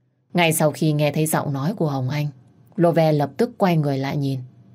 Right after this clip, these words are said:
Nhất thời cô bị bất ngờ bởi vì cô gái trước mặt. Đây không phải là Cô ta lục lọi ký ức. Đây không phải là cô gái chụp hình chung với Nam Phong trong một buổi chiều mưa sao?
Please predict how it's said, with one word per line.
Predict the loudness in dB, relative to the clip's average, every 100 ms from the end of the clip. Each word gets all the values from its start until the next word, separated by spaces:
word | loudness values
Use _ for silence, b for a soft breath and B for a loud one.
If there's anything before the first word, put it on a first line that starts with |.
| _ -4
Nhất | -2 0
thời | 0 -2 0
cô | -2
bị | -2 -2
bất | -4 -2
ngờ | -4 -4 -12 b b b
bởi | 2 4 4
vì | 0
cô | 0 0
gái | 0 -4
trước | -4 -4
mặt. | -4 -4 -14 -20 -20 -20 _ _ _
Đây | 0 0
không | 0
phải | -2 0
là | 0 -2 -2 -4 -8 -12 -20 -20 _ -20 _ _ _ _
Cô | -2
ta | 2 2
lục | 2 0 -2
lọi | -4 -4 -2
ký | -2
ức. | 0 -4 -6 b b b b 2
Đây | 2
không | 2 0
phải | 0 0
là | 0
cô | 0 2
gái | 2 0
chụp | -2 -2
hình | -2 -2 -2
chung | 0 0
với | 0
Nam | 0 -2
Phong | 0 0 -2 B B B B -4
trong | 0
một | 2 2
buổi | -2 -2
chiều | -2 -2
mưa | -2 -2 -2
sao? | -4 -10